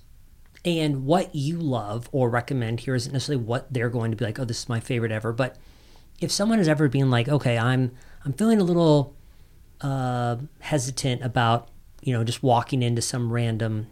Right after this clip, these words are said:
you know, tavern or whatever," are there a couple where you remember just,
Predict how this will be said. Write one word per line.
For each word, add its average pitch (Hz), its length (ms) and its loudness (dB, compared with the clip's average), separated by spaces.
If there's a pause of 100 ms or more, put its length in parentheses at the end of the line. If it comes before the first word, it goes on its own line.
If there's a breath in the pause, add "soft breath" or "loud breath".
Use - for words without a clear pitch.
you 120 80 0
know, 113 100 0
tavern 113 520 2
or 110 80 -2
whatever," 110 360 -2 (440 loud breath)
are 180 160 4
there 214 140 4
a 185 40 4
couple 147 360 0
where 131 120 2
you 123 200 0
remember 117 560 0
just, 98 340 -8